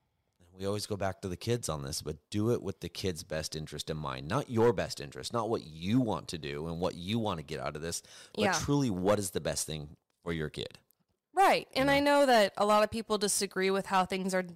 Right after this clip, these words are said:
Speaker 2: being done in another household, but you need to step back from the emotional side of that and genuinely examine,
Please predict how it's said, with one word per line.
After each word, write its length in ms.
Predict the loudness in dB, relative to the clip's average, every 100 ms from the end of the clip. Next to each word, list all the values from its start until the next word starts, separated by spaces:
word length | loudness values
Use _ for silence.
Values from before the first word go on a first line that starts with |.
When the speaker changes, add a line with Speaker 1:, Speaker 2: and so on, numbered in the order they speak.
| -20 _
Speaker 2:
being 240 | -4 -2 2
done 200 | 2 2
in 120 | 0
another 420 | 0 0 2 0
household, 680 | 2 2 2 2 0 0 -2 _ _ _ _ _ -2
but 120 | 0
you 140 | 2
need 160 | 2 2
to 80 | 2
step 440 | 0 0 2 0 _ _ _ 0
back 300 | 0 0 -6
from 240 | -4 -2
the 400 | 0 0 -2 -4 -10 _ _ _ _ _ _ _ _ _ _ _ _ _ -2
emotional 600 | 4 6 4 2 0 0
side 300 | 0 0 0
of 140 | -2
that 280 | 2 2 0 -2
and 300 | -4 -4 -8 _ _ _ _ _ _
genuinely 840 | 0 2 2 4 4 2 2 2
examine, 840 | 0 0 -2 0 2 0 -2 -6